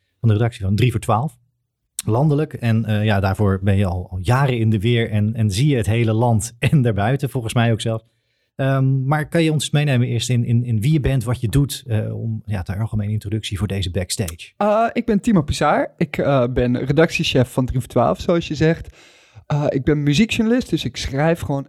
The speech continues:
Speaker 2: extreem veel over muziek. Van, eh, hele korte dagelijkse albumtips. Bijna elke dag tip ik wel een nieuwe plaat op, eh, Twitter, eh, en op Instagram.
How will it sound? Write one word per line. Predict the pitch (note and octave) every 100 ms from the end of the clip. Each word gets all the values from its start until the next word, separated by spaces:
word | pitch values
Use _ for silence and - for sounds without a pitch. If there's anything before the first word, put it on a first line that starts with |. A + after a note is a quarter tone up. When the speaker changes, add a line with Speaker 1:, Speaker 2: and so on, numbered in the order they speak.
| _
Speaker 2:
extreem | D3 - - D#3 F3 F3+
veel | D#3+ C#3
over | B2 C3 A#2+
muziek. | B2 C3+ F3 -
Van, | - B2+
eh, | B2+ B2
hele | C3 C#3 C#3+
korte | C#3+ C3+ - C3+ A#2
dagelijkse | A#2+ C#3+ - B2+ - -
albumtips. | - C#3+ D#3+ C#3 - D#3 D3+ - - _
Bijna | C3+ B2+
elke | - B2+ C3
dag | A#2 -
tip | A#2+
ik | A#2+
wel | A#2+ A#2
een | A#2
nieuwe | B2 A#2
plaat | B2 G#2+ -
op, | - -
eh, | A2+ G#2
Twitter, | - - A2 -
eh, | G#2 G#2 -
en | A2 G2+
op | -
Instagram. | - - C3+ C#3+